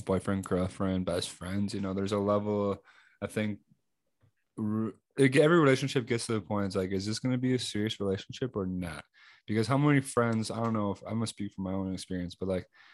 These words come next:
I've had a lot of friends in my life that were friends, and I consider them friends, and I would hope today if I hit them up, they would respond, but at the same time, I wouldn't count on it because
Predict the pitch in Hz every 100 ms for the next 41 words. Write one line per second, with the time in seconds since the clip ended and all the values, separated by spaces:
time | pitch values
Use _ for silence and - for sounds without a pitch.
0 | - - 135 160 123 120 117 117 110 110
1 | 104 104 101 - 101 90 95 95 95 -
2 | _ _ _ - - 120 110 127 156 -
3 | 117 117 113 123 - 127 117 117 123 123
4 | 131 117 113 110 107 117 117 113 110 110
5 | 107 113 113 107 113 - 104 110 110 107
6 | - 101 110 110 110 - 120 113 117 120
7 | 117 113 127 117 - - 117 113 101 104
8 | 101 98 104 98